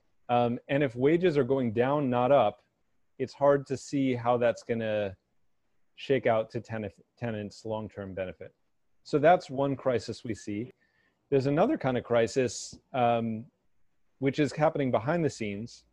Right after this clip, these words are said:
which is that a lot of landlords, um, like I said earlier, they, they turn their debt into income. So they would take out these big mortgages and then they would refinance them when their properties were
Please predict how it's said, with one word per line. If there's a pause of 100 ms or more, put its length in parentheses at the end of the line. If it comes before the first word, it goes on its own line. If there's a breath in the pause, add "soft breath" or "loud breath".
(540)
which
is
that
a
lot
of
landlords, (400)
um, (240)
like
I
said
earlier,
they,
they
turn
their
debt
into
income. (440)
So
they
would
take
out
these
big
mortgages (580)
and
then
they
would
refinance
them (400)
when
their
properties
were